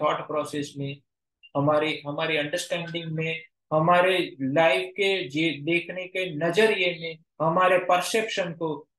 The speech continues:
कोई किसी angle से change नहीं किया, तो हमारे cell वही बने जो पुराने थे। इसीलिए तो बीमारियां chronic रहती है।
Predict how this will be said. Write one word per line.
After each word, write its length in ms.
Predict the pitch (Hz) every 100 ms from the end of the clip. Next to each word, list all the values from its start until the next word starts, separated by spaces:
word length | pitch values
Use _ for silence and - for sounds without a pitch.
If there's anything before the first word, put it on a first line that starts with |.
| _
कोई 280 | 165 175 -
किसी 340 | 190 180 226 202
angle 320 | 165 165 165
से 200 | - 160
change 320 | 156 160 175
नहीं 160 | 196 175
किया, 280 | 143 143 143
तो 100 | 165
हमारे 380 | 165 180 190
cell 320 | 185 190 190 165
वही 260 | 190 233
बने 420 | 196 190 196 185
जो 120 | 185 180
पुराने 500 | 190 196 190 185 170
थे। 100 | 165 - _ _ _ _ _ _ _ _ _ _ _ _ _ - - _ _ _
इसीलिए 480 | 180 226 226 220 214
तो 160 | 220
बीमारियां 680 | 185 190 196 202 202 220 262
chronic 520 | 262 165 165 175 185
रहती 420 | 165 156 156 175 139
है। 140 | 127